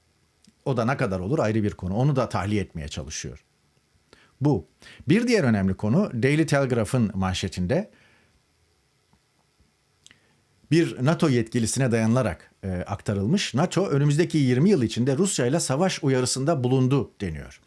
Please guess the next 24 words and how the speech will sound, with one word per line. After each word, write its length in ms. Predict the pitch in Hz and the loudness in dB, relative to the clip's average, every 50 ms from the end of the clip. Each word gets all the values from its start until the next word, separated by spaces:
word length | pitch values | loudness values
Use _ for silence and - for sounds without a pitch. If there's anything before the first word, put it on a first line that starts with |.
| - - - - - - | -20 -20 -20 -20 -12 -4
Şimdi 220 | - 220 226 208 | 0 2 2 4
ben 200 | 180 190 196 190 - | 4 2 0 0 -4
hafta 300 | - - 131 - - 190 | -4 -6 -4 -2 -2 -2
başında 340 | 170 139 - 123 123 117 117 | -2 -2 -2 0 0 0 2
yaptığım 380 | 113 110 107 - - 127 120 113 | 0 0 -2 -2 -2 0 2 2
yayınlarda, 640 | 104 101 92 90 85 85 87 82 135 170 202 - _ _ - - - - _ _ _ _ _ _ _ - | 2 0 0 -2 -2 -4 -4 -2 -2 -2 -2 -4 _ _ -20 -20 -20 -20 _ _ _ _ _ _ _ -12
e, 140 | 113 107 - - - - _ _ _ _ _ _ _ _ _ _ _ _ _ _ _ _ _ _ _ _ _ _ _ _ _ _ _ _ - | -10 -10 -10 -12 -16 -20 _ _ _ _ _ _ _ _ _ _ _ _ _ _ _ _ _ _ _ _ _ _ _ _ _ _ _ _ -2
özellikle 560 | 127 113 123 147 160 190 190 160 143 117 101 | 0 0 2 2 0 0 0 0 0 0 2
Bild 180 | 131 151 143 - | 0 0 0 0
gazetesinde 560 | 123 113 - - 120 113 - 117 110 120 135 | -2 -2 -2 -2 -4 -4 -2 0 0 0 0
Alman 280 | 117 117 117 131 147 | 0 0 0 0 0
Savunma 580 | 147 - - 113 113 117 117 135 147 131 - - _ _ _ _ _ _ _ - | 0 0 0 0 2 2 2 2 0 -2 -4 -10 _ _ _ _ _ _ _ -8
Bakanlığı 520 | 110 107 107 - - 113 107 113 127 139 | -6 -4 -4 -2 0 0 2 2 2 0
kaynaklarına 600 | 139 - 101 101 110 107 - 110 110 110 120 113 104 | 0 -2 -2 -2 -2 -2 -2 -2 0 0 0 0 0
dayanılarak, 580 | 107 107 107 110 123 139 104 101 151 - - - _ _ _ _ - - _ _ _ - | 0 2 2 2 2 0 0 -2 -4 -6 -8 -14 _ _ _ _ -20 -20 _ _ _ -6
e, 340 | 101 98 98 95 95 92 - _ _ _ - - - | -4 -2 -2 -2 -2 -4 -8 _ _ _ -14 -6 -2
Putin'in 640 | 180 190 - 160 127 131 175 196 147 143 - - - - | -2 0 2 2 2 2 2 2 0 -2 -8 -16 -12 -6
Avrupa'yı 500 | - - 139 170 185 139 - 135 147 160 | -2 0 0 0 0 0 0 0 0 0
işgal 460 | - 143 - - - 160 156 156 - - | 0 0 -2 -2 -2 -2 -2 -2 -2 -2
projesi, 600 | 117 104 101 82 87 85 - - - 76 73 - _ _ _ _ _ - | -2 -2 -2 -2 -4 -6 -8 -8 -10 -10 -12 -14 _ _ _ _ _ -4
Amerikan 400 | 113 120 131 131 123 - 160 147 | -2 0 0 0 0 0 -2 -2
seçimlerinden 600 | 143 139 117 - 127 117 113 113 113 127 139 131 | 0 -2 -2 0 0 2 2 2 2 0 0 0
hemen 300 | 113 113 135 135 123 107 | 0 0 0 0 0 0
sonra 480 | 98 - - 90 76 78 107 160 214 - | -2 -4 -6 -8 -8 -6 -6 -6 -6 -8